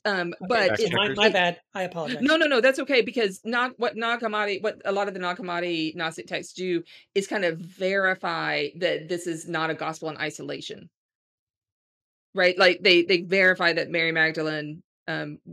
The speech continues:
Speaker 1: was just as prominent, was just as badass as we're saying that she was. Right? And so that's,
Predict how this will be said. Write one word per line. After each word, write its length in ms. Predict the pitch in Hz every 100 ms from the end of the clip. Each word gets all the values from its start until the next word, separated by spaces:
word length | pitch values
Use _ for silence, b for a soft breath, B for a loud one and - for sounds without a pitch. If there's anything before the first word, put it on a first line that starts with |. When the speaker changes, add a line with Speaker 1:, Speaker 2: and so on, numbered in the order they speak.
| - _ _
Speaker 1:
was 540 | 170 170 180 175 160
just 260 | 160 165 160
as 100 | 160
prominent, 580 | - 160 156 160 151 160
was 180 | 180 175
just 160 | 170 170
as 100 | 180
badass 480 | 151 147 147 143
as 240 | 151 143 143
we're 200 | 139 131
saying 340 | 147 131 135
that 180 | 135 -
she 140 | -
was. 560 | 135 151 - 160 - - _ _ _ _ _ _ _ _ -
Right? 200 | 160 156
And 100 | 170
so 120 | 175
that's, 220 | 185 190